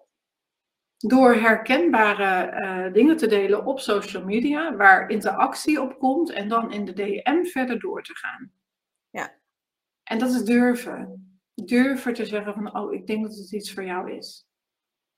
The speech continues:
Speaker 1: Wat denk jij?" En ook mensen die al langer, zeg maar, mij volgen en die ook al warme klanten, eh, potentiële klanten zijn, die dan net even dat setje krijgen van, "Oh ja, maar dat traject, dat is te duur.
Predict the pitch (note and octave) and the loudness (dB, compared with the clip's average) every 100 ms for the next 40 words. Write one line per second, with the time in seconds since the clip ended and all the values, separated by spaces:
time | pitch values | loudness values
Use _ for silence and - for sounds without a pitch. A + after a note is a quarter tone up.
0 | _ _ _ _ _ G#3 G#3 G#3 - F#3 | _ _ _ _ _ -6 -4 -6 -8 -14
1 | F#3 A3+ - - - - - D4 C#4 D4 | -12 -16 -18 -20 -20 -20 -8 -2 2 4
2 | D4+ C4+ C#4 - B3+ B3 - A3+ A3 G#3+ | 4 4 2 0 2 4 2 -2 2 4
3 | A3+ C4+ C4+ B3+ A#3+ A3 G#3 G3+ G3+ - | 4 4 0 -4 -6 -4 -4 -2 -4 0
4 | G#3 A#3+ B3 G3+ G3+ G3+ G#3 G3+ G3 F#3+ | 0 2 0 -2 -2 -4 -4 -4 -6 0
5 | F#3 G3+ G3+ - G#3 G#3 A3+ B3+ A#3+ A3 | 0 0 -4 -8 -4 2 4 4 2 -2
6 | - - G#3+ - - G3+ G3+ G3+ G3+ A#3+ | -4 0 0 0 -2 -2 0 -2 -2 -2
7 | C#4 B3 G#3 G#3 G#3 G#3 G#3 A#3+ A#3+ G3 | -2 -2 -2 -2 -2 -2 0 -2 -2 -6
8 | G3+ F#3+ - A3+ B3 - - F3+ - G3+ | -10 -12 -8 -6 -8 -12 -2 -2 -2 -12
9 | - E3+ D#3+ E3+ - - F3+ G3 C4 B3+ | -12 -10 -10 -10 -12 -6 -4 0 0 -2
10 | - E3+ - - - B3 B3 D#4 F4 G4+ | -8 -14 -12 -16 -6 0 4 4 2 0